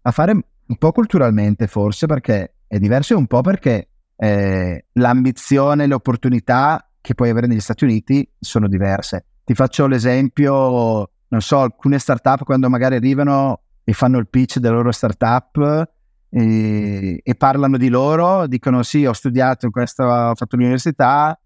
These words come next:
ho lavorato in questo settore", sono molto umili. Però magari sono persone che hanno lavorato, hanno la Ferrari per dodici anni, hanno lavorato per grandi brand, perché comunque noi abbiamo aziende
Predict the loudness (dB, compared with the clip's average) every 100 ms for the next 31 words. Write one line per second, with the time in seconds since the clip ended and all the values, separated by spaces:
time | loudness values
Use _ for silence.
0 | -4 0 2 2 0 -2 -4 -4 -4 -4
1 | -2 0 2 0 0 0 0 -2 -2 -2
2 | -4 -4 -8 -12 -10 -2 0 2 0 0
3 | 0 0 -2 -2 -2 0 0 -2 -6 _
4 | _ 0 2 2 0 0 -2 -2 -2 -2
5 | 0 0 0 -2 0 2 2 0 0 0
6 | -2 -6 _ -2 0 2 2 0 0 0
7 | 0 0 -2 -4 -8 _ _ -2 0 0
8 | 0 0 2 0 0 -2 -2 0 -2 -2
9 | -2 -2 0 0 0 0 -2 -4 -8 _
10 | 0 2 2 2 2 0 0 -2 -2 -2
11 | -2 0 0 0 0 0 0 -2 -2 0
12 | 0 0 -2 -2 -2 0 0 0 2 0
13 | 0 -2 0 2 2 0 -4